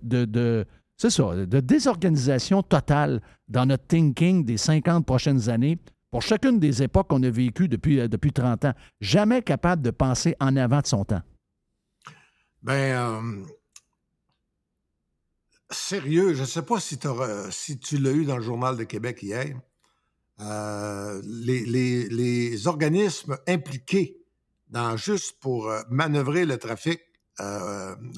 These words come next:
Speaker 1: La
Speaker 2: le
Speaker 1: photo,
Speaker 2: pont
Speaker 1: là,
Speaker 2: Hippolyte
Speaker 1: la,
Speaker 2: Lafontaine.
Speaker 1: tu
Speaker 2: Ouais.
Speaker 1: parles de la photo avec les affaires sur le mur pour essayer de comprendre d'où ça part, là ?
Speaker 2: C-, ça dure, c'est deux pages.
Speaker 1: Oui.
Speaker 2: Le nombre d'or-, fait que là, ça veut dire que le gars d'en bas qui a une idée,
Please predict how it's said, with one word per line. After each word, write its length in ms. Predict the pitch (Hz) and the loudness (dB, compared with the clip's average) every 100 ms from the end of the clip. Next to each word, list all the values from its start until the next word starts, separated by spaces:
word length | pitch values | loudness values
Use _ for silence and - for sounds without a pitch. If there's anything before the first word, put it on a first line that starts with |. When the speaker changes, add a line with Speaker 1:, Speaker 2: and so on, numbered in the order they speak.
| - | -4
Speaker 1:
La 80 | 156 | 0
Speaker 2:
le 40 | |
Speaker 1:
photo, 280 | - 170 156 | 2 4 6
Speaker 2:
pont 60 | 262 | 4
Speaker 1:
là, 120 | 247 | 2
Speaker 2:
Hippolyte 340 | 247 131 143 | 2 0 0
Speaker 1:
la, 80 | 131 | -4
Speaker 2:
Lafontaine. 380 | 117 117 110 117 | -4 -4 -4 -6
Speaker 1:
tu 60 | 107 | 0
Speaker 2:
Ouais. 60 | 117 | 2
Speaker 1:
parles 140 | 175 | 4
de 40 | 175 | 4
la 100 | 160 | 2
photo 300 | 160 196 196 | 2 4 4
avec 220 | 151 - | 2 2
les 220 | 147 139 | 2 2
affaires 200 | 143 175 | 2 2
sur 120 | - | 2
le 80 | 139 | 2
mur 160 | 160 165 | 4 2
pour 80 | |
essayer 140 | 131 147 | 0 0
de 40 | |
comprendre 360 | 143 135 147 143 | 0 2 2 2
d'où 60 | 135 | 2
ça 120 | 127 | 2
part, 220 | 165 202 | 0 0
là ? 80 | 196 | -4
Speaker 2:
C-, 160 | 202 - | -8 -12
ça 300 | - - 147 | -10 -6 -6
dure, 260 | 120 180 151 127 | -4 -4 -4 -6
c'est 280 | - - 147 | -10 -6 0
deux 220 | 135 190 | 4 4
pages. 520 | 185 180 131 - - - | 4 2 2 -6 -16 -6
Speaker 1:
Oui. 140 | 117 107 - _ _ _ 113 - | -4 -4 -6 _ _ _ -16 -6
Speaker 2:
Le 120 | 120 | -2
nombre 240 | 135 156 | 0 0
d'or-, 160 | 139 120 - | -2 -4 -4
fait 140 | 143 | -4
que 60 | 180 | 0
là, 80 | 208 | 0
ça 80 | |
veut 60 | 180 | 0
dire 140 | 233 | 0
que 60 | 180 | 0
le 80 | 135 | 0
gars 200 | 135 220 | 0 0
d'en 240 | 170 120 | 0 0
bas 200 | 120 185 | 0 0
qui 120 | 175 135 | 0 -4
a 40 | |
une 120 | 127 | -4
idée, 440 | 120 135 202 226 | -2 -2 -2 -4